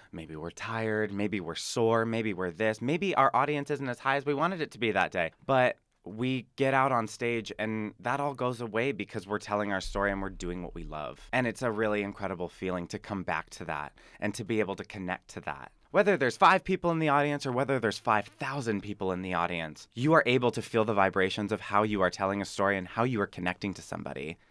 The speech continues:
I've had an audience of, like, a, a thirty percent full audience, so that's probably around a thousand people, give or take, but you can still feel the vibrations of that and how your story can be told.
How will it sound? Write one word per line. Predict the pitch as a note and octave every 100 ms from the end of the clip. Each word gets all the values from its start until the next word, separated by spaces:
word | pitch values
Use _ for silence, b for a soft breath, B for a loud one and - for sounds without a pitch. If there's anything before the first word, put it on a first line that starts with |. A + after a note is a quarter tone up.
| -
I've | D#3+ G#3
had | A3
an | F3+
audience | D3+ F3 E3+ -
of, | D#3
like, | C#3+ D3+ - _
a, | B2+ A#2
a | C3
thirty | C#3 F#3+ F#3+ F#3+
percent | E3+ - C#3+
full | - C#3+ A#2
audience, | B2 A#2+ G#2 F#2+
so | A#2+
that's | B2
probably | - D3 C3+ B2+ B2+
around | A#2+ A#2+ A#2+
a |
thousand | - A#2 B2+ C#3
people, | C3+ D#3+ F3 F#3 A3 _ -
give | F#3
or | F#3
take, | - F#3 F3+ -
but | - D#3 C3+ - -
you | C3+
can | - D3+
still | D3 - D3+ C#3+
feel | - B2+ D3+ G2 C2+ -
the | G#2+
vibrations | G#2+ G#2+ G2+ G2 G#2+ G#2 F2+
of | F#2+
that | - E2+ -
and | G#2
how | G2 A2+ A2 G#2+
your | - A#2
story | - - A2 G#2
can | - G2
be | F#2+
told. | - G#2 F2+ D#2